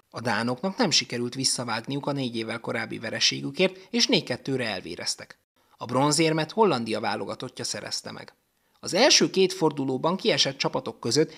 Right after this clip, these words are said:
egy mini bajnokságot is lebonyolítottak a szervezők. Ezt Magyarország nyerte meg, akik elsőként a németeket intézték el három egyre, majd birodalmi társukat, az osztrákokat három nullára.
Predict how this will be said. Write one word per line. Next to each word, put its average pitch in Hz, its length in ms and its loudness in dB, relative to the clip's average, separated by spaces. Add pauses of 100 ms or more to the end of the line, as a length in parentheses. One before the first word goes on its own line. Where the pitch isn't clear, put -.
egy 254 120 6
mini 339 220 6
bajnokságot 120 640 0
is 131 120 4
lebonyolítottak 113 760 -6
a - 40 -12
szervezők. 98 640 -4 (260)
Ezt 180 300 6
Magyarország 117 640 2
nyerte 113 320 -6
meg, 139 220 -4 (100)
akik 156 280 -2
elsőként 185 580 6
a 180 60 0
németeket 143 560 -4
intézték 120 540 -6
el 101 100 -6
három 117 360 -4
egyre, 156 280 0 (200)
majd 170 360 8
birodalmi 123 480 4
társukat, 135 480 0
az 233 120 2
osztrákokat 185 600 4
három 139 360 4
nullára. 120 460 -4